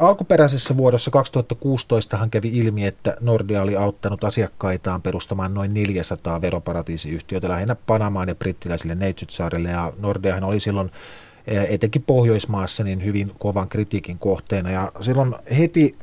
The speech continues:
heti kun tämä vuoto tuli, niin Nordea teki ymmärrettävistä syistä päätöksen, että he lopettavat kaiken yhteistyön tämän panamalaisen asiantoimiston Mossack Fo-, Fonsecan kanssa, joka oli, muuttui aika pahamaineiseksi siinä vaiheessa.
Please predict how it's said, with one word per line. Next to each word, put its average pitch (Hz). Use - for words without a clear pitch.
heti 165
kun 156
tämä 120
vuoto 151
tuli, 123
niin 104
Nordea 120
teki 110
ymmärrettävistä 113
syistä 151
päätöksen, 123
että 110
he 120
lopettavat 113
kaiken 120
yhteistyön 95
tämän 95
panamalaisen 98
asiantoimiston 98
Mossack 98
Fo-, 107
Fonsecan 113
kanssa, 92
joka 92
oli, 95
muuttui 135
aika 156
pahamaineiseksi 107
siinä 110
vaiheessa. 101